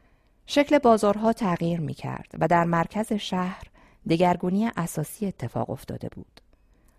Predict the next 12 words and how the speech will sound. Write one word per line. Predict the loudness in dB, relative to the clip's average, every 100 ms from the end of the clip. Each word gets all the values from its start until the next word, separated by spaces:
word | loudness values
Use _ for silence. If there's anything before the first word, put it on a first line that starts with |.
| _ -10
هیچ | 0 0 0
چیز | 0 0 0 -2 -6
مثل | -6 -4 -6
سابق | -6 -6 -4 -4 -4
نبود، | -6 -6 -12 -20 -20 _ _ _ _ 0
از | 2 2
مکان | -2 0 0 -2 -2 -2
و | -4
پست | -4 -6 -4
و | -4
مقام | -2 -2 -2 -4
گرفته | -2 -2 -4 -4 -4 -4